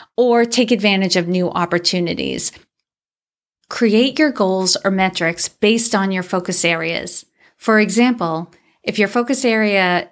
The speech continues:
is to increase your income or profitability margin,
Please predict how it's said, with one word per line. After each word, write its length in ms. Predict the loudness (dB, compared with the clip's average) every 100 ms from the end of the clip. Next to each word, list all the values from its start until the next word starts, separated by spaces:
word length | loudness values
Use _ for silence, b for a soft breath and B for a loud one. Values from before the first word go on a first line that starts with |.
| -2
is 300 | 0 0 0
to 160 | 0 0
increase 460 | 0 0 0 0
your 120 | 0 0
income 580 | 0 0 2 0 0 -4
or 100 | -6
profitability 800 | -2 -2 0 0 2 2 2 0
margin, 580 | -2 -4 -6 -6 -6